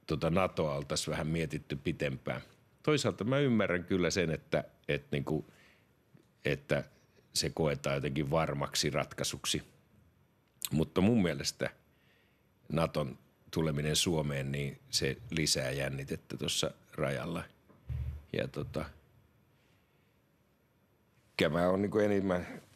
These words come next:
enemmän niinku ihan, ihan aidosti niinku rauhan ja rakkauden kuin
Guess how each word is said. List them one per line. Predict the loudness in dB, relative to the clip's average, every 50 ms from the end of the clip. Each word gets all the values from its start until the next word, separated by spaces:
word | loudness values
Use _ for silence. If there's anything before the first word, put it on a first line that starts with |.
| -2 2
enemmän | 2 4 4 4 4 4 4 4 4
niinku | 2 2 2 2 2
ihan, | 4 4 4 2 0 -2 -8 -14 _ _ _ 0
ihan | 4 4 6 6
aidosti | 6 4 4 4 2 0 0 0 -2 -2 -4 -8 -18 -20 -20 -10 -4 -2
niinku | -2 -2 -2 0 -2 -2 -2 -4 -8 -20 -20 -20 _ _ _ _ _ _ _ _ _ _ _ -2
rauhan | 0 2 2 2 2 0 0 0
ja | 0
rakkauden | 0 -2 -2 -2 0 0 0 0 -2 -4 -8 -14 -20 -20 _ _ _
kuin | 0 2 2 2 2 0 -2 -6